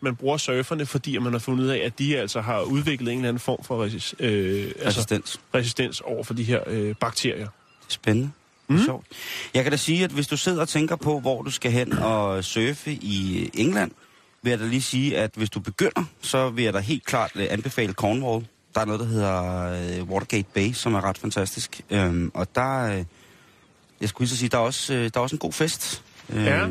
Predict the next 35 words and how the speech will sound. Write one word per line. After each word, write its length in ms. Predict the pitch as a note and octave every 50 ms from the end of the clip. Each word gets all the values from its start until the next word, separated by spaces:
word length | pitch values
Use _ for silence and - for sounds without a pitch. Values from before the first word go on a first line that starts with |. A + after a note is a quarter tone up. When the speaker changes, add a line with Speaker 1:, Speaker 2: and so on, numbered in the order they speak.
| F#2 F#2 F2+ F2 D#2+ D2+ D2+ C#2+ A#1+ - - E2+ - - - A2 -
Speaker 2:
der. 200 | A2+ A2 G2 - - - - - - - - - - - - - - -
Hvis 280 | - A2+ B2+ A#2+ -
du 140 | - C#3+ C3+
er, 680 | B2 A#2+ B2 B2+ C3 C3 B2+ B2 A#2 A2 G#2+ G#2 G2+ G2
øh, 60 | G2
sådan 460 | - - B2 A2+ A#2 A2+ F#2+ F2 E2+ F#2 A2
mellemklasse, 720 | A#2 A#2 C#3 G3 A3+ - - F3 D3+ B2+ A#2+ - C#3 B2
så, 420 | - - D3+ C#3+ C#3 C3+ B2+ B2
øh, 300 | A#2+ A2+ A2 G#2+ G#2 G2 -
kan 120 | - B2+ A2
du 60 | G#2
faktisk 320 | - A2+ A#2+ - - -
også 160 | C3 B2+ - -
blive 120 | - C3+ C#3+
i 40 | -
Cornwall, 420 | - - G#2+ A2 - A#2 A2+ A2+
så 60 | A2+
du 60 | A2+
kan 120 | G2+ G#2+ G2+
faktisk 360 | - A2+ A#2 - - C#3+ -
starte, 320 | - - F#2 F2+ F#2+ -
hvis 120 | C3+ A#2+ A2
du 80 | -
har 60 | G#2 G2
prøvet 240 | - - A2+ A2+
lidt 120 | G#2+ G2+ G#2
en 60 | A2
gang. 220 | G#2 G2 G2 - - - - - - - - - - - - - -
Øh, 360 | G2+ G#2 G2+ G2 G2 F#2+ F#2+
så 100 | F#2+ -
er 20 | B2
der 60 | B2
noget, 120 | B2 A#2
der 40 | B2
hedder 60 | B2+